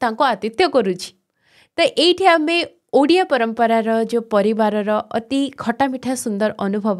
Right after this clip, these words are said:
ଗୋଟେକୁ ଅନୁଭବ କରିପାରିବା। ତେବେ ପରୀକ୍ଷା ଦୃଷ୍ଟିକୋଣରୁ ଦେଖିଲେ ଆପଣମାନଙ୍କ ପାଇଁ ଏହା ଗୁରୁତ୍ୱପୂର୍ଣ୍ଣ ଯେ କୋଉଠି ସେ ତାହେଲେ ଭେଟିଥିଲେ। ତାର ଠିକ୍ ଉତ୍ତର କମ୍ପ୍ୟୁଟର ସ୍କ୍ରିନ୍ରେ ନା ସେ ତାଙ୍କୁ ପ୍ରୟାଗରେ ଭେଟିଥିଲେ। ପରବର୍ତ୍ତୀ ପ୍ରଶ୍ନ କମ୍ପ୍ୟୁଟର ସ୍କ୍ରିନ୍ରେ,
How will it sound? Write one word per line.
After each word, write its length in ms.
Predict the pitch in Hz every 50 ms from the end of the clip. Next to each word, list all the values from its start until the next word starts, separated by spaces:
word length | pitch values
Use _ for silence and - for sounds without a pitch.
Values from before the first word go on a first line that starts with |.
| 190
ଗୋଟେକୁ 360 | - 185 180 - 190 185 196 330
ଅନୁଭବ 340 | 294 208 196 190 190 208 196 196
କରିପାରିବା। 560 | - 185 180 190 190 208 190 190 190 214 320 480 - - - - - - _ _ -
ତେବେ 200 | 247 220 220 240
ପରୀକ୍ଷା 460 | 240 - 196 208 240 311 - 381 403
ଦୃଷ୍ଟିକୋଣରୁ 680 | 359 339 339 330 - - 330 294 302 277 277 269 269 269
ଦେଖିଲେ 380 | 233 247 240 247 254 269 294 403 427
ଆପଣମାନଙ୍କ 580 | 254 214 - 208 202 208 208 208 202 208 196 -
ପାଇଁ 140 | 208 202 - -
ଏହା 180 | - 208 214 220
ଗୁରୁତ୍ୱପୂର୍ଣ୍ଣ 600 | 196 196 185 190 190 - 226 226 240 247 247 262 302 330 294 -
ଯେ 160 | - 226 214 208 202 202 _
କୋଉଠି 340 | - 233 294 370 370 392 359
ସେ 120 | - 302
ତାହେଲେ 340 | 254 226 214 196 196 196 190
ଭେଟିଥିଲେ। 540 | 180 202 196 190 202 202 196 240 220 247 381 508 - - - - - _ _ _ -
ତାର 140 | 226 208 202 214
ଠିକ୍ 340 | 208 214 - 285 320 - 349
ଉତ୍ତର 240 | 311 - 302 285 302
କମ୍ପ୍ୟୁଟର 420 | 285 277 233 196 - 202 196 202 196
ସ୍କ୍ରିନ୍ରେ 460 | 196 - - - 196 185 190 202 320 - - _ 220 202
ନା 80 | 208 214 220
ସେ 160 | 214 - - -
ତାଙ୍କୁ 280 | - 185 175 - - - - -
ପ୍ରୟାଗରେ 420 | 214 190 180 180 175 - - 339 -
ଭେଟିଥିଲେ। 480 | - 226 - 185 180 - 196 175 - - _ _ _ _ _ _ _ _ _ _ _ _ -
ପରବର୍ତ୍ତୀ 420 | 208 202 208 233 277 320 294 330
ପ୍ରଶ୍ନ 340 | 311 - 320 311 - - 311
କମ୍ପ୍ୟୁଟର 360 | 302 311 277 262 294 262 302
ସ୍କ୍ରିନ୍ରେ, 500 | 294 - - - 302 285 277 320 403 480